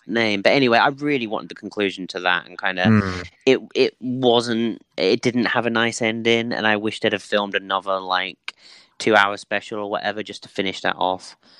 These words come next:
Speaker 2: Mm.
Speaker 1: Um, because I really liked m-, the cast and everything in that. I think that was kind of the thing that we said. Kinda, it had such a strong cast, and we've,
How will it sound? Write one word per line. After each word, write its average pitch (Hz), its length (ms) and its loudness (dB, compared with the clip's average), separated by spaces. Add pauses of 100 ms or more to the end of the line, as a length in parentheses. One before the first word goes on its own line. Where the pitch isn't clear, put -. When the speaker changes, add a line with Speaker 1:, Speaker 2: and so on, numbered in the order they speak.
(260)
Speaker 2:
Mm. 123 60 4
Speaker 1:
Um, 87 580 2
because 107 180 2
I 131 60 8
really 135 460 2
liked 101 340 -2
m-, 110 180 -8
the - 120 -8
cast 98 460 0
and 98 80 -2
everything 95 360 -6
in 87 140 -8
that. 87 240 -2
I - 20 -4
think 107 160 -6
that 92 120 0
was - 100 -10
kind 101 180 -4
of 95 60 -4
the 95 80 -6
thing 98 160 -8
that - 80 -8
we 87 80 -8
said. 95 360 2
Kinda, 90 220 -2
it - 80 -8
had 113 180 -2
such - 200 -4
a - 20 -6
strong 98 240 -2
cast, 92 420 -2
and 104 120 -4
we've, 101 180 -6